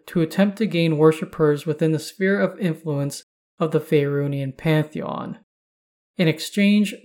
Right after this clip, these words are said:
Mistra was allowed to spread her influence in the lands of Unther.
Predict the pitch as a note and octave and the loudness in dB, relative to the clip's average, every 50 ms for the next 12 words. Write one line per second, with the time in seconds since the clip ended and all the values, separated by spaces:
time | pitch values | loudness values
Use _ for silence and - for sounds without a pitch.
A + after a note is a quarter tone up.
0 | - F3 C#3+ D3 D#3 F3 F#3+ F#3+ - - - F#3+ F#3 F#3+ F#3+ F#3 E3+ D#3 E3 D3+ | -6 -4 -2 0 2 2 2 2 0 -2 0 2 2 2 2 0 -2 0 2 2
1 | D3+ D#3 D#3 D#3 D#3 D#3 E3+ D#3 - - - F3 D#3 D3 D3 E3 - - G3 G3 | 4 6 6 6 4 2 0 -6 -8 -4 0 0 0 0 0 -2 -2 0 0 2
2 | G3+ G3 G#3+ G#3 G3+ G#3 G3+ F#3+ G3 - - - F#3+ G3 G3 F3+ D#3 D3 C#3+ C#3+ | 2 0 0 -2 0 0 0 0 -2 -4 -4 -2 0 0 2 2 0 0 0 -2
3 | C#3+ C#3+ - F3+ D#3+ - - - F#3+ F3 F3 E3+ E3+ - D#3+ D3+ C3+ C#3 C#3+ | -2 -4 -4 -6 -10 -10 -6 -2 0 0 0 -2 -4 -6 -6 -4 -4 -6 -8